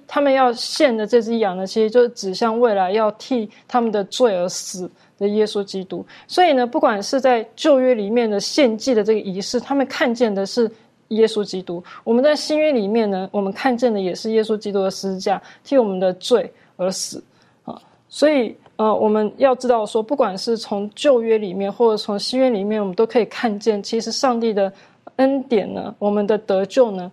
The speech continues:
都是来自于上帝的恩典，而不是靠着我们的行为。啊，那以色列他们的失败，就是他们以为呢，自己的顺服可以使他们免于灭亡，这个是非常危险的一个想法。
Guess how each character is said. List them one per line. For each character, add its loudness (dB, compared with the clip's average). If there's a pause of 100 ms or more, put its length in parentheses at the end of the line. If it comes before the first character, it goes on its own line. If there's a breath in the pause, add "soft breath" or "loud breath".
(140)
都 4
是 2
来 0
自 -6
于 -2
上 -4
帝 -2
的 -6 (260 soft breath)
恩 0
典， -2 (220 soft breath)
而 2
不 -2
是 2
靠 2
着 -2
我 0
们 -6
的 0
行 -6
为。 -4 (360 soft breath)
啊， -8 (140)
那 2 (120)
以 0
色 0
列 4
他 0
们 2
的 4
失 -2
败， 4
就 -2
是 4
他 -2
们 -2
以 -2
为 0
呢， -2
自 -8
己 -2
的 -2
顺 0
服 -14 (160)
可 2
以 4
使 -6
他 -6
们 -2 (220 soft breath)
免 -2
于 -8 (140)
灭 0
亡， -10 (260 soft breath)
这 4
个 6
是 2
非 4
常 -4 (180 soft breath)
危 4
险 0
的 -2
一 -2
个 -2
想 -6
法。 -8